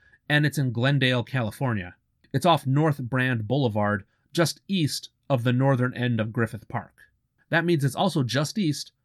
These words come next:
of DreamWorks Animation. The next scene is funny enough, though it takes too long to set up. At night, a guy starts chatting up Julius,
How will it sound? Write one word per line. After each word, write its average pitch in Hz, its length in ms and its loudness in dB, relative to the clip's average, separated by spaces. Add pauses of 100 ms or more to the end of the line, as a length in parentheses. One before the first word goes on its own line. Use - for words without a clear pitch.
of 135 120 -4
DreamWorks 165 440 0
Animation. 185 500 -4 (1000)
The 151 80 0
next 196 300 0
scene 180 240 2
is 123 120 0
funny 160 360 0
enough, 110 340 -2 (340)
though 175 140 2
it - 80 -4
takes - 320 -2
too 247 300 2
long 131 320 2
to 107 100 -8
set 117 260 -4
up. 101 240 -6 (600)
At 147 180 0
night, 147 380 0 (240)
a 127 80 -4
guy 151 180 2
starts 185 340 -2
chatting 131 460 -2
up 110 100 -2
Julius, 104 600 -2